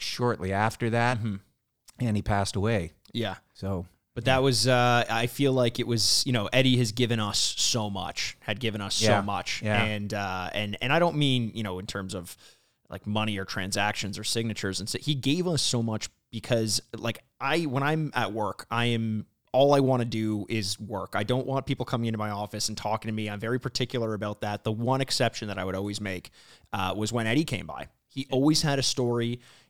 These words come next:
Speaker 2: and there was something about him, even though it was a story that I had heard countless times.
Speaker 1: Oh, yeah.
Speaker 2: I was
Speaker 1: And he pat your dog Stella?
Speaker 2: He, yeah, he called my, he refused to call my dog Frankie. Uh, he would call it Stella,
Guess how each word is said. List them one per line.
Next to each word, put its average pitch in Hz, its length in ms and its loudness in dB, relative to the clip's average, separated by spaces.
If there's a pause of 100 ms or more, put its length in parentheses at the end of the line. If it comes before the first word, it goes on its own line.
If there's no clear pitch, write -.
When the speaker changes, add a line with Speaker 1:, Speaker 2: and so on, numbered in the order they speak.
Speaker 2:
and 139 160 2
there 135 80 8
was 131 140 4
something 170 400 2
about 127 320 4
him, 98 320 -6
even 151 360 2
though 135 220 8
it 110 80 2
was 120 160 4
a 120 60 0
story 120 340 4
that 107 100 -2
I 107 100 0
had 107 100 -2
heard 107 340 -2 (160)
countless 113 460 -2
times. 113 360 2
Speaker 1:
Oh, - 40 4
yeah. 98 140 2 (380)
Speaker 2:
I 117 140 4
was 117 360 0 (260)
Speaker 1:
And 117 120 0
he 110 80 2
pat 117 320 4
your 104 80 -2
dog 104 280 4
Stella? 107 440 0 (140)
Speaker 2:
He, 170 140 2
yeah, 185 240 10
he 165 120 6
called 170 280 6
my, 175 120 6
he 151 140 4
refused 151 420 4
to 160 60 0
call 147 200 4
my 143 140 6
dog 123 360 4
Frankie. 120 580 0
Uh, 113 180 4
he 120 120 0
would 120 100 0
call 117 180 4
it 117 100 0
Stella, 120 440 2